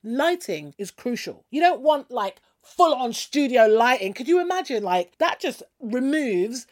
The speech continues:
any potential sexy feeling. I'm sorry. It's not about turning the lights off, but who wants full-blown flipping hundred watt lights? Not many people. <laughs> Make you feel like you're on a set of a porno or something. It's just, you know what I mean? I don't, I don't feel like that's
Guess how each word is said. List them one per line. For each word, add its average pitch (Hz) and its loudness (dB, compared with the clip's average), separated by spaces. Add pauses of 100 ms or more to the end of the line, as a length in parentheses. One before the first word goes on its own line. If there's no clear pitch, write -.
any 302 0
potential 269 -4
sexy 262 -6
feeling. 233 -6
I'm 226 -8
sorry. 220 -6
It's 247 -6
not 277 0
about 254 -6
turning 220 -6
the 208 -4
lights 185 -6
off, 320 -2 (160)
but - -2
who 370 -2
wants 330 0
full-blown 294 -2
flipping 262 -6 (220)
hundred 277 -2
watt 262 0
lights? 254 -2
Not 240 -6
many 208 -4
people. 156 -14 (300)
<laughs> 415 -4
Make 262 -6
you 311 -2
feel 269 -6
like 262 -2
you're 226 -8
on 190 -8
a 175 -10
set - -8
of 160 -14
a 156 -10
porno 214 -4
or 170 -4
something. 160 -12
It's 185 -14
just, 208 -10
you 269 -6
know 269 -6
what 262 -6
I 214 -6
mean? 160 -10
I 202 -8
don't, 220 -4 (120)
I 233 -6
don't 233 -6
feel 214 -2
like 185 -4 (480)
that's - -8